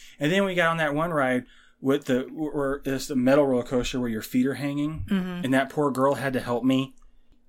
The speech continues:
Speaker 1: push down and lock the thing in place. That's when I was like, "You know,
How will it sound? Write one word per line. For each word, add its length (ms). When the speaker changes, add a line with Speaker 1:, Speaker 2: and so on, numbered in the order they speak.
Speaker 1:
push 300
down 300
and 160
lock 360
the 180
thing 240
in 140
place. 500
That's 200
when 80
I 40
was 80
like, 180
"You 80
know, 340